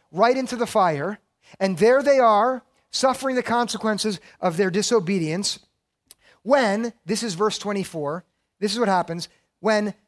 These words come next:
king Nebuchadnezzar was astonished and rose up quickly. He said to his counselors, "Was it not three men that we bound, we threw bound into the fire?"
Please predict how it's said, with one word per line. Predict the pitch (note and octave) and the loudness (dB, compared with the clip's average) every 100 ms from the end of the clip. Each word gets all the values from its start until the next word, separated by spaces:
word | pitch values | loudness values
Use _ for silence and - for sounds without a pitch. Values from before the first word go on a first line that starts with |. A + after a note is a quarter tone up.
| _ | _
king | - C4+ D4 C4 | -4 -2 0 0
Nebuchadnezzar | B3 A3+ A#3 C4 B3+ F#3 G3 _ _ | 0 0 0 0 0 -2 -6 _ _
was | G#3 G3+ | -2 0
astonished | A3 - C4 C#4+ G3 A3 - - _ _ | -2 0 2 2 0 -2 -6 -12 _ _
and | G#3 G#3 | -2 0
rose | G#3 C#4 C4+ | 2 2 2
up | C4+ - | -2 0
quickly. | B3+ B3+ F3+ F3 - _ | -4 -2 -4 -4 -8 _
He | G#3 | -4
said | G#3+ - C4+ C#4+ C#4+ | -4 0 2 2 0
to | C4+ | -4
his | A#3 | -4
counselors, | - A#3+ A#3+ - F3+ E3 F3 _ _ _ | -2 -2 -2 -4 -6 -6 -8 _ _ _
"Was | E3 B3+ C#4 | 2 2 2
it | D4 | 0
not | A#3 A3 A3 | 0 0 0
three | - C#4+ D#4 | -6 -6 -4
men | B3 F3+ E3 E3 | 0 0 0 -4
that | F3 F#3+ F#3 | -4 -2 -2
we | F#3 | -6
bound, | C3+ G3+ F3+ D#3 D3+ C3+ _ _ _ - | 0 2 2 -2 -6 -12 _ _ _ -6
we | G3 | -6
threw | - A#3+ A#3+ | -6 -4 -2
bound | F3 A3 G3+ F#3+ F3+ | 0 2 2 0 -4
into | G3+ G3 F#3+ | -6 -4 -6
the | F3 | -8
fire?" | - E3+ D#3 A#2+ A2+ | -2 0 0 -6 -12